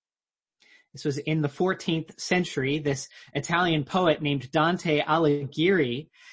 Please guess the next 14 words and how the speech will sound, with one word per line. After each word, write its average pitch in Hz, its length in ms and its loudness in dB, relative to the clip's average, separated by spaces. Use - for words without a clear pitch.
he 170 200 2
had 214 280 0
the 208 60 2
bravado 147 1120 0
to 180 100 0
suggest 160 1000 0
that 143 280 0
numerous 208 840 2
Roman 196 580 2
Catholic 180 580 -2
popes - 680 -2
would 151 320 2
find 185 440 0
themselves 127 1000 -6